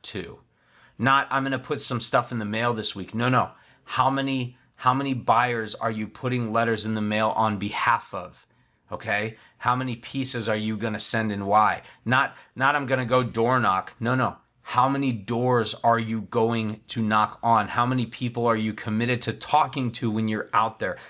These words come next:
How many calls are you committed to making to have real conversations? And then define what that conversation looks like, right?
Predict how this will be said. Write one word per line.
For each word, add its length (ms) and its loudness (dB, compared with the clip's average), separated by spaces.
How 160 4
many 200 -2
calls 600 2
are 100 4
you 200 -2
committed 420 -4
to 120 -4
making 420 -2
to 120 -4
have 400 -2
real 220 2
conversations? 840 -2
And 100 -4
then 140 -2
define 480 0
what 100 -6
that 160 0
conversation 720 -4
looks 280 -2
like, 280 -4
right? 260 2